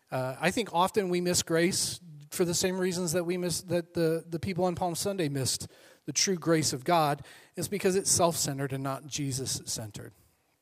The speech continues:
So on Palm Sunday, again, people praise Jesus for a couple of reasons. First of all, and, and here's the deal. <laughs> For that crowd that was following Jesus, there was a couple of guarantees.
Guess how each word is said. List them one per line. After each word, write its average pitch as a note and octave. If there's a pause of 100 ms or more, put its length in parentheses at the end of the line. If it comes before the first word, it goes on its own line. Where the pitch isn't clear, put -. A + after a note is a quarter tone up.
(800)
So F3+
on D#3+
Palm A3+
Sunday, F#3+
again, D#3+ (420)
people A#3+
praise G#3
Jesus E3+
for F3+
a F#3+
couple B3+
of D#3+
reasons. C#3+
First C4+
of E3
all, C#3+ (560)
and, D#3+
and F3
here's A3+
the F#3+
deal. C#3 (240)
<laughs> -
For -
that A3
crowd G#3
that G3+
was D#3
following F3
Jesus, F3
there F3
was E3+
a D#3+
couple F#3+
of E3+
guarantees. D#3+